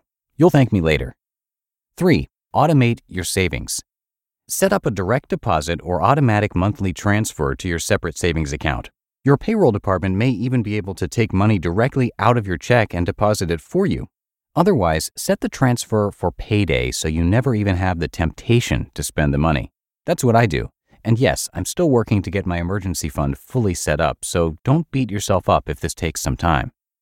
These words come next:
Now, don't let the math freak you out. Six months of expenses is a big chunk of change.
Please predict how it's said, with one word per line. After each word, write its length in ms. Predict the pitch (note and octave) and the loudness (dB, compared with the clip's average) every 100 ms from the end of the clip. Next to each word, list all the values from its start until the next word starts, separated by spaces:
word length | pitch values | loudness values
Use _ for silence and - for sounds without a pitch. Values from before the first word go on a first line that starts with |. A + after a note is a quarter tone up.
| _ _ _ | _ _ _
Now, 240 | C3 C#3+ C#3 G#2+ | 2 2 2 0
don't 260 | - G#3 C4 | 0 0 0
let 220 | B2+ C#3 | 0 0
the 100 | A#2+ | 2
math 460 | F#2+ F2 F#2 E2+ - | 2 2 0 -2 -6
freak 300 | - F#2 - | -6 -6 -2
you 120 | D2+ | -2
out. 240 | C#2+ B1 - _ _ | -2 -4 -14 _ _
Six 280 | - - - | -4 -2 0
months 260 | D3+ C#3+ - | 2 0 -2
of 60 | |
expenses 600 | F#2+ - G2 G2+ - D2 C#2 | -6 -6 -4 -4 -2 -4 -4
is 140 | F2 | -6
a 100 | E2+ - | -6 -4
big 200 | B2+ B2 | -4 -4
chunk 260 | - F#2 D#2+ | -2 -2 -2
of 80 | C2+ | -4
change. 480 | G2 D#2+ A#1 - | -2 -2 -2 -10